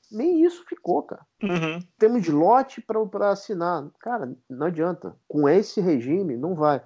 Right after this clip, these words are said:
Speaker 1: E eu não sei se você leu o Post, cara? Washington Post?
Speaker 2: O Washington ou New York Post?
Speaker 1: New York Post, perdão.
Speaker 2: Não, não, não leio. Acho, acho bem ruim, mas diga.
Speaker 1: É, é bem ruim, mas tem umas coisas interessantes.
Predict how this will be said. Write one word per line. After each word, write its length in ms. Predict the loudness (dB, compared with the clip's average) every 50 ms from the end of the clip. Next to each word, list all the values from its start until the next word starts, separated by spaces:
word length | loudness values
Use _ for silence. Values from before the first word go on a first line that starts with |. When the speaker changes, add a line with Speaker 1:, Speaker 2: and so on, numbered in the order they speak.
| _ _ -2
Speaker 1:
E 60 | 0
eu 80 | 0 0
não 100 | 0 -2
sei 160 | 0 -2 -2
se 340 | -2 2 2 2 2 0 -6 _ _ -14
você 500 | -2 2 2 2 2 0 0 4 4 6
leu 160 | 8 8 8
o 40 | 8
Post, 500 | 6 4 4 4 4 2 -2 -12 -20 -18
cara? 220 | -18 -18 -18 -18 _ _ -6
Washington 380 | -6 -6 -4 -4 -4 -4 -4 -4
Post? 400 | -2 -2 -2 -2 -4 -6 _ _ _ _ -4
Speaker 2:
O 60 | -2
Washington 520 | 2 6 4 4 4 2 -4 -2 -2 -2
ou 60 | -2 -2
New 100 | -4 -6
York 220 | -6 -6 -8 _ -10
Post? 400 | -8 -8 -8 -8 -14 -18 -20 -20 _ _ 4
Speaker 1:
New 100 | 6 8
York 260 | 8 8 6 4 -4
Post, 300 | -8 -6 -6 -6 -6 -8
perdão. 380 | -12 -12 -10 -8 -10 -10 -12 _ _ _ _ -4
Speaker 2:
Não, 220 | 2 4 4 4
não, 160 | 2 0 -6
não 120 | -6 -8 -8
leio. 300 | -6 -6 -6 -6 -6 -10
Acho, 300 | -12 -14 -18 -18 -18 -20 _ -18 -18
acho 200 | -18 -14 -14 -12
bem 280 | -6 -2 -2 -2 -2
ruim, 180 | -2 -6 -8 -6
mas 180 | -6 -6 -6
diga. 320 | -4 -4 -4 -4 -4 -8 -16 _ -8 -6
Speaker 1:
É, 220 | -6 -4 -2 -4
é 20 |
bem 200 | -2 0 2 2 2
ruim, 320 | 2 2 0 0 0 -2
mas 260 | -4 -2 -4 -4 -6
tem 160 | -4 -4 -2 0
umas 220 | 0 -2 -4 -4
coisas 500 | -6 -2 -2 -2 -2 -2 -4 -6 -8 -10
interessantes. 640 | -16 -12 -8 -6 -4 -4 -4 -2 -4 -4 -4 -6 -12